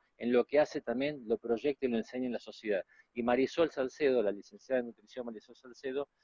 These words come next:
bueno, ella hace años se viene desempeñando en el ámbito de los jardines municipales, los centros infantiles,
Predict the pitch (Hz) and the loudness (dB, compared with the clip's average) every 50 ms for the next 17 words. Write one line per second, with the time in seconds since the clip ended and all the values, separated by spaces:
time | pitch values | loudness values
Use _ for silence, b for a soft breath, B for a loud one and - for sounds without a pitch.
0 | _ _ - - 127 113 107 123 131 151 143 - - 131 - - - 147 151 147 | _ _ -6 -6 -4 -4 -2 -2 0 -2 -2 -2 -4 -8 -8 -8 -6 -4 -4 -2
1 | 135 123 - 120 117 120 123 123 117 107 - - 113 107 - 113 117 123 127 131 | -4 -6 -6 -4 -4 -2 0 -2 -2 -2 -4 -8 -12 -8 -6 -6 -4 -4 -4 -6
2 | 131 123 131 131 - _ _ _ - - 110 113 117 123 127 131 123 - 117 113 | -4 -4 -6 -6 -6 _ _ _ -10 -6 -4 -2 0 0 0 -2 0 0 0 0
3 | 110 110 - - 104 110 123 123 117 - 107 104 104 - - - - - 151 151 | 0 0 -4 -4 -4 -4 -4 -4 -6 -10 -10 -12 -12 -12 -16 -8 0 2 2 2
4 | 143 120 98 - - 113 - 117 117 110 - - 117 113 110 135 139 143 160 151 | 2 -2 -6 -10 -14 -14 -10 -8 -8 -8 -6 -8 -8 -8 -6 -8 -4 -4 -4 -4